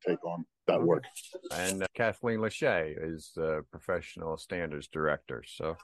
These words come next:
Speaker 2: um,
Speaker 1: Correct.
Speaker 2: all right. So it, it's those that are interested in, in, in that endeavor of the emerging profession, helping those that are either new to the association or new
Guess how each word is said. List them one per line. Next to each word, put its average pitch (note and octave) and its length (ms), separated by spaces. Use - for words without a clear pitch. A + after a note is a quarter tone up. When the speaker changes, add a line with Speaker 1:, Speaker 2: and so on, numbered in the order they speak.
Speaker 2:
um, D2+ 60
Speaker 1:
Correct. G#2 320
Speaker 2:
all D3 80
right. A#2+ 180
So C3 480
it, B2+ 260
it's C3 240
those C#3+ 420
that D3 160
are C3 120
interested A#2 800
in, G2+ 400
in, F#2+ 400
in F#2+ 440
that A2 380
endeavor F#2+ 840
of F2 480
the E2 180
emerging F#2 540
profession, G2 560
helping G2 540
those F#2+ 500
that E2 160
are E2+ 80
either E2+ 300
new G2 520
to - 140
the F2 140
association F2+ 840
or F2 200
new F2+ 440